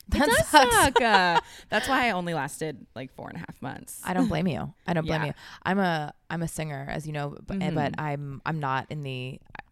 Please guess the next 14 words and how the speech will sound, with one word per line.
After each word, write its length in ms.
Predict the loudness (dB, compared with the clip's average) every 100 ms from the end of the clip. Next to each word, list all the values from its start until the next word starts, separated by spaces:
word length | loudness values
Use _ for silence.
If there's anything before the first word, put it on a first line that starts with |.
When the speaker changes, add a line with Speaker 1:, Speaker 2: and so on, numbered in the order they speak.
| -12
Speaker 2:
I 60 |
am 160 | -8 -6
not 160 | -6 -6
in 40 |
the 120 | -6
entertainment 480 | -8 -8 -10 -10 -12 _ -12
business. 320 | -10 -10 -8
I'm 160 | -6
in 60 | -6
a 40 |
band 520 | -6 -8 -8 -10 -12 -10
and 300 | -10 -10 -10
we 80 | -6
do 340 | -2 -2 -2